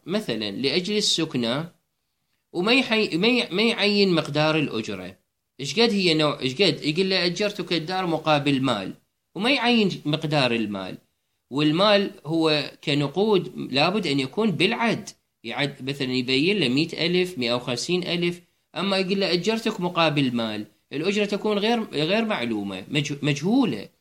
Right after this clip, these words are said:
فيلزم الغرر ويبطل العقد. أو مثلًا يقول له:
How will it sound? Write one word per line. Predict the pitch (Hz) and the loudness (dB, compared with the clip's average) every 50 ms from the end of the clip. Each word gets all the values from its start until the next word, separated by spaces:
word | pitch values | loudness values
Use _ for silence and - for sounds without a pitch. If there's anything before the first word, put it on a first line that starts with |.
| _ _ _ _ _ _ _ _ | _ _ _ _ _ _ _ _
فيلزم | - 143 160 190 190 160 143 147 131 131 | -2 0 0 0 0 0 0 0 0 0
الغرر | 127 120 117 147 170 190 208 208 208 190 - | -2 -2 -2 -2 0 2 2 0 0 -2 -2
ويبطل | 131 135 127 147 165 - - 185 196 208 | -2 0 0 0 -2 -4 -6 -4 -4 -2
العقد. | 196 143 - 104 104 - - 87 87 - _ _ _ _ _ _ _ - | -4 -4 -4 -6 -8 -8 -10 -14 -14 -14 _ _ _ _ _ _ _ -2
أو | 147 180 190 | 2 2 4
مثلًا | 190 208 202 208 208 202 | 4 2 2 2 2 2
يقول | 202 196 196 190 185 190 202 196 180 160 | 4 4 4 2 2 2 2 2 4 4
له: | 151 147 151 151 139 123 - - | 4 4 4 2 0 0 -2 -6